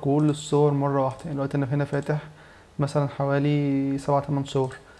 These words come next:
مش هعمل كل صورة control shift اس وأقوم سيف والكلام ده، لأ.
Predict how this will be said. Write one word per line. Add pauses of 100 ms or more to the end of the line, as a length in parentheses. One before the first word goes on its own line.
(240)
مش
هعمل
كل
صورة
control
shift
اس
وأقوم
سيف
والكلام
ده، (100)
لأ.